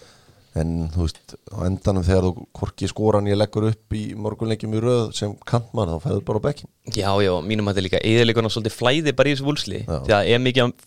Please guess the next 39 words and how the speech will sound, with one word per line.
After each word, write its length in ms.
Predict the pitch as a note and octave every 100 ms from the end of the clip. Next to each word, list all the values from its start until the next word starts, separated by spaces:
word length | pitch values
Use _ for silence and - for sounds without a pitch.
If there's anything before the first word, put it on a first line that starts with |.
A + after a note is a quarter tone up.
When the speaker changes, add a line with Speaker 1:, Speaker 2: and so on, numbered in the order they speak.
| -
Speaker 2:
góðum 200 | C3+ B2+
fótboltamönnum 460 | C3 D#3 C#3 B2+
í 20 |
Wolves 240 | B2 D3 -
þarna, 220 | D#3+ D#3+ C3
sérstaklega 460 | B2+ - C#3 C#3
svona 160 | C3+ C3+
út 80 | D#3
í 80 | C#3+
hægra 180 | D3+ F3
megin. 200 | F3+ E3 _ -
Speaker 1:
Já. 80 | F2+ D2 - - - _ -
Speaker 2:
Og 100 | G2+
ef 60 | G#2+
þú 100 | A#2
ert 180 | B2 -
alltaf 480 | D#3 - - F3+ D#3+
að 240 | - C#3+
hugsa 320 | B2+ D3+ - E3
um 100 | D#3+
það, 280 | D#3 C#3+
koma 260 | - D#3+ E3
honum 160 | D3 E3
út 140 | -
á 80 | D3+
Adama, 340 | D#3+ E3+ E3+
hann 140 | C3+ C#3+
á 60 | D#3+
einhvern 240 | D3+ D3
veginn 80 | D3
að 140 | -
sprengja 320 | - D#3+ F3+ D#3+
honum 120 | D#3+
upp 100 | D#3
kantinn 400 | E3+ E3+ F3 D#3
og 220 | C#3+ - _ _ - _
svo 220 | - C#3 D#3
eru 100 | D3
svona 320 | E3 D#3